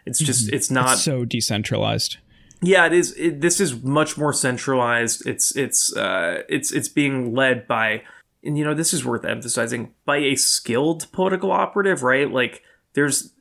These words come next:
Speaker 1: when you think about it, like, you know, okay, there's this kind of liberal courts network that has, you know, started in the last few years to kind of act as a counterweight to, to Leo's network. Like, they, they can raise money. They've raised a lot of money. They,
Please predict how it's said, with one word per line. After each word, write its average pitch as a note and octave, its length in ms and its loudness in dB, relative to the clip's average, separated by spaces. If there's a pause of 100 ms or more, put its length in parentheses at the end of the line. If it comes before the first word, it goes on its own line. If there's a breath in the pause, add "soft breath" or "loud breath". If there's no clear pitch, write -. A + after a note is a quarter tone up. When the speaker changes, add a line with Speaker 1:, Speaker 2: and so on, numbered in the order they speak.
(120)
Speaker 1:
when D#3+ 160 0
you E3 80 2
think G3 220 -2
about C#3+ 240 2
it, C3 160 0
like, A2+ 320 -4
you C3 100 -2
know, A2 360 -2
okay, A#2 340 -2
there's A#2+ 260 -2
this A2+ 160 -2
kind G#2 240 -4
of B2+ 120 -6
liberal D#3+ 340 2
courts C3+ 420 -2
network A#2+ 480 -2
that A2 200 -2
has, G#2+ 420 -4
you A#2+ 80 -4
know, F#2 100 -4
started B2 420 0
in A2 80 -6
the A2 60 -2
last G#2+ 340 -2
few G#2 120 -6
years G#2 460 -2
to G#2+ 100 -8
kind G2 260 -8
of F#2 180 -6 (380 loud breath)
act A#2+ 300 -2
as A#2 100 -6
a A2 60 -8
counterweight A2 840 -2
to, G2 220 -2
to - 160 -8
Leo's F#2 460 -2
network. E2+ 520 -8 (300 loud breath)
Like, C3 140 -2
they, G3 160 0
they A#3+ 180 2
can B3+ 240 0
raise D3 260 2
money. F2+ 320 -4
They've D#3 260 -2
raised D#3 300 2
a A#2+ 40 -2
lot G2 200 -2
of F#2 160 -10
money. D#2+ 380 -8 (380)
They, E3 480 2